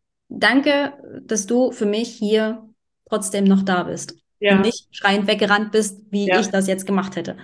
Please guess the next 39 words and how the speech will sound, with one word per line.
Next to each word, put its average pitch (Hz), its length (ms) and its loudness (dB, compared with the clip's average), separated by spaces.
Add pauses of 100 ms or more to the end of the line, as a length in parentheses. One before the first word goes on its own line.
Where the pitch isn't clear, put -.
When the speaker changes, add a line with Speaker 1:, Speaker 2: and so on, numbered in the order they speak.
(240)
Speaker 2:
Ja. - 240 0 (300)
Ja, 247 180 2
Speaker 1:
So - 60 4
Speaker 2:
und - 120 6
Speaker 1:
geil. 262 200 2
Speaker 2:
einfach 180 220 0
auch 220 180 2
nicht 233 580 -2 (420)
den 214 200 6
Raum 220 420 0
ge-, 262 280 -4
gegeben 233 580 -2
habe, 240 600 -2 (140)
da 220 400 0
sich 214 280 -8
weiter 208 340 -2
zu 196 240 -8
betteln, 247 520 2
sondern 220 320 -2
einfach 220 420 -4
zu - 140 -14
sagen, 196 320 -2
hey, 220 400 -4 (800)
ist - 200 -12
alles 262 300 -2
okay, 254 500 -2 (240)
ich 214 180 -8
kann 226 180 -4
dich 233 140 -8
total 233 380 -2
verstehen, 233 520 -4
ich 208 140 -12
wär 202 180 -4
auch 196 180 -8
so 185 140 -8
drauf 175 340 -8
wie 185 80 -8
du 170 140 -12
gerade. - 400 -10